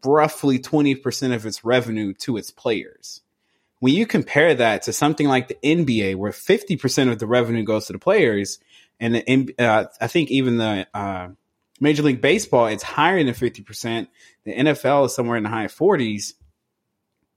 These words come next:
That's, that's where the problem is. Fifty percent of the revenue versus twenty percent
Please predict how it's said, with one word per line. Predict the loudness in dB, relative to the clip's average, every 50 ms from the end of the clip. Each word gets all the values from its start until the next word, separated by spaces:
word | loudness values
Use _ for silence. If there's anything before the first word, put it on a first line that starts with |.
| _
That's, | 0 0 0 0 0 -4 -2 0
that's | 2 2 4 2 0 0
where | 0 0 0
the | 0 -2
problem | -4 0 2 4 4 4 2 0 -4 -6 -6
is. | -6 -8 -6
Fifty | -4 -4 -4 -4 -6
percent | -10 -10 -6 -4 -2 0 2
of | 0 2
the | 2 2
revenue | 4 4 2 2 2 2 0 2
versus | 2 0 0 0 -4 -10 -14
twenty | -16 -18 -6 -2 0 2 4 4 2
percent | 0 -2 -4 -4 -4 -8 -6 -4 -4 -4 -4 -8